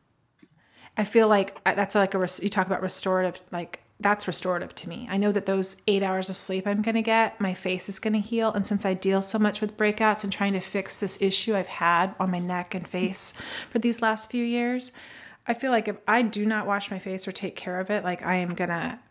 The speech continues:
wake up looking worse. <laughs> But I can only do that because I'm not drinking until midnight, and I am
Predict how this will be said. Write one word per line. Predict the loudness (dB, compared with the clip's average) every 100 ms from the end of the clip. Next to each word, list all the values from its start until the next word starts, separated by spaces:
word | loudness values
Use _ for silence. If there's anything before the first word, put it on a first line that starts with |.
| _
wake | -2 0 2
up | 2 0 -10 _
looking | -2 -2 -2 -6
worse. | -6 -6 -2 0 0 0 4
<laughs> | 2 4 2 0 -8 -8 -8 -8 -4
But | -2
I | -2
can | -2 -2
only | 0 2 0
do | 0
that | 0 -2 -4
because | -6 -4 -4 -4 -2
I'm | 0
not | 2 -2
drinking | -4 -4 -2 0 0
until | -2 -4 -4
midnight, | -4 -6 -6 -6 -10 _ 0
and | 4 4
I | 4
am | 2 2 0